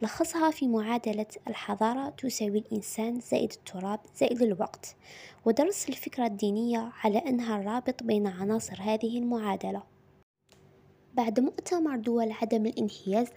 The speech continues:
عام ألف وتسعمية وستة وخمسين، كتب مالك بن نبي على مستقبل النهوض الحضاري في آسيا وإفريقيا في كتابه فكرة الأفرو آسيوية. الحكومة المصرية تبنت الكتاب وطبعته،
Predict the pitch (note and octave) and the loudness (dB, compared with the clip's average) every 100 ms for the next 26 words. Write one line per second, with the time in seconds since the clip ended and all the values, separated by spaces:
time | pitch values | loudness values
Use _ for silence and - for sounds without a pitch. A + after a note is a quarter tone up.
0 | - G#3 - A3 - C4 - G#3 G#3 A#3+ | -6 -6 -4 -4 -2 -4 -4 -4 -2 -2
1 | - A#3+ - G3+ - F#3 G3 - - - | -4 -8 -6 -6 -6 -10 -12 -14 -20 -20
2 | - - - - G4+ D4+ C#4+ - - B3+ | -20 -20 -4 0 4 4 2 0 -2 0
3 | A3+ G#3 G3+ A#3 C4 G#3 G#3 G3+ - C#4+ | 2 0 0 0 0 0 0 -2 -4 -6
4 | B3 A#3+ A3 G3 F#3+ A#3 A3+ G3+ - F3+ | -2 0 0 -2 -2 -2 -4 -6 -8 -8
5 | G3 G3+ G#3 G#3+ G#3+ - G#3+ - C4 - | -6 -6 -6 -8 -8 -6 -6 -2 0 0
6 | A#3+ - F3+ - A3+ - - - - - | -2 -4 -6 -6 -10 -12 -20 -20 -20 -14
7 | C4+ - - C4+ C#4+ C4+ C#4 - - D4+ | -10 -8 -2 0 2 0 -4 -8 -8 -6
8 | C4+ B3+ A#3 - - C4 D#4+ A#3+ - B3 | -2 -4 -2 -6 -2 0 0 -4 -4 -2
9 | G#3 E3+ G#3 - - - - - - A#3 | -2 -4 -12 -20 -20 -20 -20 -20 -12 -6
10 | - B3+ - G4 A4 F4 C#4+ B3+ B3 A#3 | 0 2 4 4 4 2 0 -4 -2 -2
11 | A3+ - G#3 A#3 B3+ - - - G#3+ B3+ | -4 -6 -2 -2 -4 -12 -12 -6 -6 -6
12 | A#3+ G#3 G3 D#3 - A#3+ | -6 -6 -6 -10 -12 -12